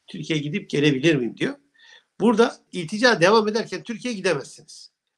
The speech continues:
Asbillik kaydını yaptırdıktan sonra ilticanızı çekerseniz, yabancılar dairesi de size müsaade ederse tabii ki Türkiye'ye gidip gelebilirsiniz. Burada önemli olan yabancılar dairesinin dulduka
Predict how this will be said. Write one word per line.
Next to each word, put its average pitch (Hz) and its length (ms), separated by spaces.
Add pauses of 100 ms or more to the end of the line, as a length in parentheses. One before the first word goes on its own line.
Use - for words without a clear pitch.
(120)
Asbillik 226 460
kaydını 151 340
yaptırdıktan 160 600
sonra 131 420
ilticanızı 175 580
çekerseniz, 156 760 (480)
yabancılar 165 560
dairesi 143 340
de 127 40
size - 240
müsaade 139 360
ederse 151 400 (220)
tabii 175 240
ki 139 200
Türkiye'ye 135 340
gidip 151 300
gelebilirsiniz. - 800 (260)
Burada 208 340 (100)
önemli 180 340
olan 190 320
yabancılar 156 580
dairesinin 135 500
dulduka 196 500